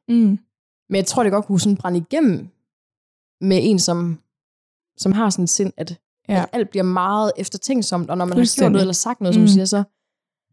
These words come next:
Speaker 2: så tænker man det hele igennem, og jeg skulle måske have sagt sådan, og
Speaker 1: Mm, mm.
Speaker 2: situationen havde været bedre, hvis jeg havde opført mig sådan her, og
Speaker 1: Præcis.
Speaker 2: ja, måske lidt, ikke?
Speaker 1: Ja. Altså sådan, jeg vil sige, en af mine største udfordringer er,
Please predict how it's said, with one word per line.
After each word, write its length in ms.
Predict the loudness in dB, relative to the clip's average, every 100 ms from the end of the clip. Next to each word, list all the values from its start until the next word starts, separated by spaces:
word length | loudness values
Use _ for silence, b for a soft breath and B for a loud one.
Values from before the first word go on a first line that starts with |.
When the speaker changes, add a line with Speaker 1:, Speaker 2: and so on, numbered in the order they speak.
| _ _ _
Speaker 2:
så 100 | -10
tænker 240 | 0 4 4
man 160 | 4
det 100 | 2
hele 240 | 2 4 2
igennem, 400 | 0 0 2 2
og 140 | 0
jeg 120 | 0 0
skulle 240 | -2 0
måske 220 | 0 -2
have 60 | -4
sagt 240 | -4 -6
sådan, 360 | -4 -2 -2 -2
og 60 | 2
Speaker 1:
Mm, 380 | 6 8 8 6 2
mm. 340 | 0 2 2 0 _ _
Speaker 2:
situationen 360 | -2 0 4 4
havde 100 | 4
været 160 | 2 0
bedre, 260 | 0 2
hvis 180 | 0 0
jeg 40 |
havde 60 | -2
opført 320 | -4 -6 -6 -4
mig 100 | -2
sådan 240 | 2 4
her, 160 | 2 0
og 320 | -8 -12 -8
Speaker 1:
Præcis. 560 | -6 0 0 -2 -8 -8
Speaker 2:
ja, 180 | -6 -6
måske 320 | -4 -6 -6
lidt, 160 | -6 -2
ikke? 180 | 0 -2 -6 _ _ _
Speaker 1:
Ja. 180 | -4 -4 -4 _ _ _ -4
Altså 260 | -2 0
sådan, 320 | 2 2 2
jeg 80 | 0
vil 80 | -2
sige, 220 | -2 0
en 80 | 2
af 60 | 2
mine 200 | 2 0
største 380 | 0 -2 0
udfordringer 580 | -2 -2 -2 -2 0 0
er, 300 | 0 -2 -4